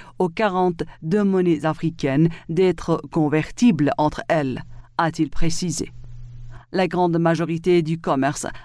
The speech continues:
intrarégional de l'Afrique se fait par le biais de conversion en dollars. Des initiatives telles que le B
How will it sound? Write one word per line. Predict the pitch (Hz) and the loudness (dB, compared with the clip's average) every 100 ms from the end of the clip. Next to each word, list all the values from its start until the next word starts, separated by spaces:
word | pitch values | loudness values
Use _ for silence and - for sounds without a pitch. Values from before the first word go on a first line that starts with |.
| - | -2
intrarégional | 170 165 175 160 165 156 151 139 131 | 0 2 0 2 0 2 0 0 -2
de | 147 | 0
l'Afrique | 156 160 - 143 - - - | 0 0 -2 -2 -2 -8 -10
se | - 226 | -6 -4
fait | 170 196 185 | 0 -2 0
par | 180 160 | 0 0
le | 147 | 0
biais | 143 165 151 160 - - | 0 2 2 2 -2 -6
de | 147 170 | -2 0
conversion | 208 196 180 175 - - 185 175 - | 2 2 0 -2 -4 -2 0 0 0
en | 170 | 2
dollars. | 151 139 - - - - - - - - - | 2 -2 -6 -10 -12 -14 -16 -16 -16 -18 -4
Des | 175 170 151 | 2 2 2
initiatives | 165 156 170 165 180 165 - | 0 0 -2 -2 -2 -4 -2
telles | 180 - | -2 -2
que | 196 196 - - | 0 0 0 -8
le | 170 175 | -2 -2
B | 151 190 | 0 0